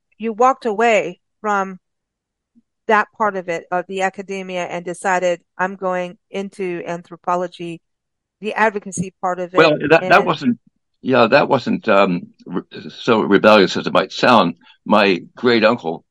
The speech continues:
Speaker 2: was the chairman of anthropology at Harvard and the president of the American Anthropological Association. So, <laughs> uh, you know, that,
Speaker 1: Yeah.
Speaker 2: that was the other thing. If I wasn't gonna be an Episcopal bishop, then it, it would be fine for me to be,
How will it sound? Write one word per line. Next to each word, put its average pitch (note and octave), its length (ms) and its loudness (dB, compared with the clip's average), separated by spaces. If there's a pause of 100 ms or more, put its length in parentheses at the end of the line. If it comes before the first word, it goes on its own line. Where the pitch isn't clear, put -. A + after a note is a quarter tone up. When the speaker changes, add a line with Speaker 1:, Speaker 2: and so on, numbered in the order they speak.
(880)
Speaker 2:
was G#2+ 240 2
the A2+ 100 -2
chairman A2 340 4
of F#2 80 4
anthropology G#2+ 600 2
at - 80 -4
Harvard G#2+ 480 0
and E2+ 120 -4
the F2 120 -8 (340)
president G2+ 440 0
of F#2+ 100 -8
the F2+ 60 0
American F#2+ 420 2
Anthropological F#2 680 2
Association. D#2 680 -4 (220)
So, F#2 320 0 (260)
<laughs> - 280 -18
uh, - 180 0 (500)
you - 100 2
know, F#2 160 6
that, G2+ 200 4
Speaker 1:
Yeah. E2 80 -10
Speaker 2:
that A2+ 120 6
was A2 140 0
the G#2+ 100 2
other G2+ 180 2
thing. F#2+ 240 0
If F2+ 120 -6
I F#2+ 80 2
wasn't G2 340 -2
gonna F#2+ 160 -2
be F#2+ 140 -4
an F2 80 -2
Episcopal G#2 480 -4
bishop, C#3+ 420 0 (500)
then A2 180 2
it, E2 220 -2
it - 60 -6
would E2+ 100 -2
be E2+ 180 0
fine G2 400 0
for - 80 -10
me F2 180 -2
to E2 100 -2
be, E2 340 -4